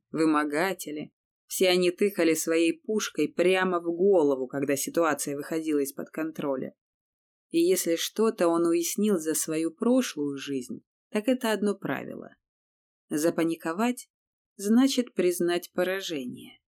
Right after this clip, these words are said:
Позади завозился Тай. Он уже хотел призвать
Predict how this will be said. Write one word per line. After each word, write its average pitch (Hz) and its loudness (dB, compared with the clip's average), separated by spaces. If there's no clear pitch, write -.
Позади 165 4
завозился 233 4
Тай. 160 0
Он 175 0
уже 170 0
хотел 180 -2
призвать 175 0